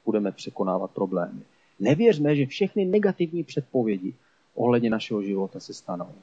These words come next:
Naopak, důvěřujme Bohu, že on je na naší straně, že on nám odpustí naše hříchy, odstraní pýchu, očistí náš charakter,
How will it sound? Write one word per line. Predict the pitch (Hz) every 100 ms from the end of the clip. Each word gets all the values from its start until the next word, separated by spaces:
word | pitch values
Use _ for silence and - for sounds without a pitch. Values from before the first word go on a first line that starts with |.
| _ _ -
Naopak, | - - - 107 - - _ _ _ -
důvěřujme | 120 110 107 110 107
Bohu, | 104 95 90 92 _ _ -
že | -
on | - 110
je |
na | 110
naší | 110 - -
straně, | - 98 92 87 - _ _ _ _ _
že | -
on | 110
nám | 127 127
odpustí | 135 - - - 123
naše | 110 - 98
hříchy, | 90 82 - - _ _ _ _ _ _ _ _
odstraní | 117 - 127 123 127
pýchu, | 127 139 131 - - 135 143 - _
očistí | 110 - - - 123
náš | 113 -
charakter, | 113 113 113 - 123 123